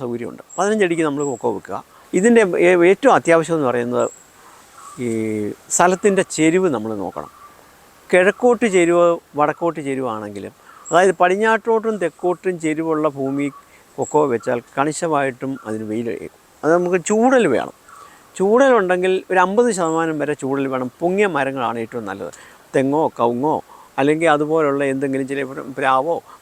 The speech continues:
മറ്റു മരങ്ങൾ എന്തായാലും നമുക്ക് കുഴപ്പമില്ല. പക്ഷേ കണ്ടമാനമാകരുത്, ഇച്ചിരി പൊങ്ങിയ ഷെയ്ഡായിരിക്കണം. ആ പൊങ്ങിയ ഷെയ്ഡ് ഇല്ല എന്നുണ്ടെങ്കിൽ തനി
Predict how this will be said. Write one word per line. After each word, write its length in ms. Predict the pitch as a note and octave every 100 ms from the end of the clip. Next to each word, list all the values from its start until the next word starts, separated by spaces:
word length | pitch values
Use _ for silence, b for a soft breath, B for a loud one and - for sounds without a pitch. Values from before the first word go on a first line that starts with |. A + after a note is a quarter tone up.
| -
മറ്റു 140 | A3 G3+
മരങ്ങൾ 260 | F#3+ G3 F3
എന്തായാലും 380 | F3 D#3 D#3+ D#3+
നമുക്ക് 200 | C#3+ C#3+ D3
കുഴപ്പമില്ല. 340 | B2+ C3 C3 C3+
പക്ഷേ 200 | C#3 E3 E3+ B B B B -
കണ്ടമാനമാകരുത്, 800 | F3+ A3+ B3 A#3+ D3+ D3+ C3 E3 -
ഇച്ചിരി 200 | - F#3+ -
പൊങ്ങിയ 280 | F#3+ G#3+ A3+ E3
ഷെയ്ഡായിരിക്കണം. 540 | D3+ C#3 A2 G2 F#2 - b _
ആ 40 | F3 G3+
പൊങ്ങിയ 260 | F#3+ A3+ G#3+
ഷെയ്ഡ് 280 | F3 F3 F3 F3 - - E3+
ഇല്ല 180 | D#3+ F#3+ G3+ G3
എന്നുണ്ടെങ്കിൽ 440 | D3+ C#3 C#3+ D3 C#3+ -
തനി 200 | F3+ A3